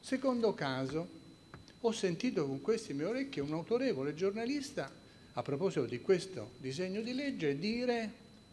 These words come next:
"Ma i pubblici ministeri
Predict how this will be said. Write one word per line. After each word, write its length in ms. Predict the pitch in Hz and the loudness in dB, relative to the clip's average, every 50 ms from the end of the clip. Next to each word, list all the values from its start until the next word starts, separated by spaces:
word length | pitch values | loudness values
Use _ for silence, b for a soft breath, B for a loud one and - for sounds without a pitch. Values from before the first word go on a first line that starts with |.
| B B B B B - - | B B B B B -12 -8
"Ma 300 | 131 123 143 190 190 - - - | -4 -2 0 0 0 -2 -4 -4
i 100 | - 127 | -4 -4
pubblici 580 | - - 240 262 214 156 135 135 127 - - 139 | -4 -2 -4 -4 -4 -4 -6 -6 -6 -4 -4 -2
ministeri 960 | 143 160 175 202 220 - - - 262 262 277 285 277 269 233 - - - | 0 2 2 2 0 0 0 2 4 4 4 4 2 0 -2 -4 -6 -12